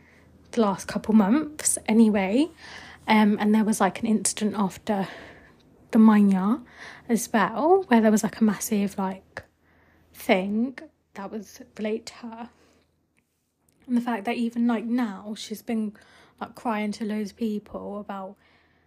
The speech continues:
like, stuff that's not even happened. Um, it was kinda just best to say, "Ac-, actually, it's cancelled,"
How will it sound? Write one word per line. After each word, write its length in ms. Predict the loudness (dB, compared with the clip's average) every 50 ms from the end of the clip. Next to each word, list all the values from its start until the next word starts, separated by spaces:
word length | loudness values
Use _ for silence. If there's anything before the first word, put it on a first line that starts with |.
| _ _ _ _ -10
like, 260 | -10 -10 -10 -10 _
stuff 360 | -12 -10 -8 -6 -6 -8 -8
that's 200 | -10 -12 -10 -6
not 100 | -6 -4
even 180 | -4 -4 -4 -6
happened. 1000 | -6 -6 -8 -4 -2 -2 -2 -2 -4 -6 -2 -2 0 0 -2 -4 -6 -10 -12 -12 -14 -20 -20 -20 -20 -20 -20 -20 -12 _ 2
Um, 160 | 4 4 4
it 80 | 4 2
was 120 | 0 -4
kinda 240 | -4 -2 -2 -2 -2
just 180 | -2 -6 -4 -4
best 340 | -4 -4 -4 -6 -10 -10 -10
to 120 | -10 -8
say, 180 | -4 -2 0 0 0
"Ac-, 160 | -2 -4 -4 -4
actually, 600 | -4 -4 -4 -6 -6 -4 -4 -4 -4 -4 -6 -6
it's 100 | -8 -10
cancelled," 840 | -10 -6 -6 -6 -6 -6 -8 -8 -8 -8 -6 -4 -4 -4 -4 -6 -8